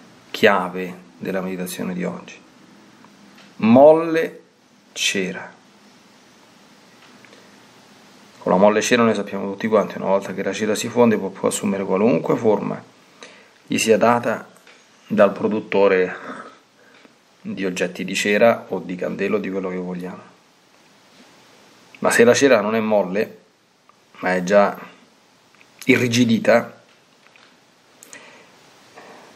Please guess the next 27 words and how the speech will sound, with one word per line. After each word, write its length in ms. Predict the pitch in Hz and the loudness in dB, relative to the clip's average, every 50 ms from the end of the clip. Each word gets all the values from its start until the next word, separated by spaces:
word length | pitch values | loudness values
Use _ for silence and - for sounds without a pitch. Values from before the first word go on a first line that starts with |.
| - - - | -20 -12 -8
se 160 | - - 107 | 0 2 4
io 220 | 110 113 117 113 | 6 6 6 8
la 80 | 107 101 | 8 8
vado 180 | 101 104 101 | 8 8 6
a 60 | 101 101 | 6 4
toccare, 500 | - 131 - - - 98 90 90 95 95 | 2 -2 -2 0 0 0 0 0 -2 -2
l'unica 320 | 95 101 101 101 101 98 | -2 -2 -2 0 0 0
cosa 220 | 98 104 101 101 | 0 0 0 0
che 100 | 107 120 | 0 -2
faccio 400 | 117 - - 98 98 95 - - | -2 -2 -2 -4 -4 -4 -4 -6
è 60 | 101 104 | -6 -6
che 100 | - 92 | -6 -6
spacco 340 | - - 117 110 - - | 0 2 2 2 2 0
una 140 | 110 104 98 | -4 -6 -4
candela. 480 | 92 92 92 95 101 95 87 - - - _ _ _ _ _ _ _ _ _ _ _ _ _ _ _ _ _ _ _ _ _ _ _ - - - | -6 -6 -6 -6 -6 -6 -8 -10 -14 -18 _ _ _ _ _ _ _ _ _ _ _ _ _ _ _ _ _ _ _ _ _ _ _ -20 -10 -2
Non 140 | 101 104 - | 0 0 2
faccio 260 | - 127 107 - 95 | 4 2 2 0 -2
un 60 | 95 | -6
altro 220 | 92 92 - 92 | -6 -4 -4 -6
oggetto, 480 | 95 90 87 104 98 - - - - - - - _ _ _ _ _ _ _ _ - - | -6 -4 -2 -2 -2 -2 -4 -8 -16 -18 -20 -20 _ _ _ _ _ _ _ _ -8 -6
toccando 420 | 107 98 - - 98 98 95 95 | -6 -4 0 2 2 2 0 -2
una 120 | 95 92 | -6 -6
cera 400 | 92 - 107 104 95 92 95 - | -6 -4 -2 0 0 0 0 -2
che 120 | - - 107 | -4 -2 -2
non 160 | 104 98 95 | 0 0 0
sia 200 | - - 98 95 | -2 -4 -4 -4
molle. 320 | 90 87 90 - - - | -4 -6 -8 -10 -14 -20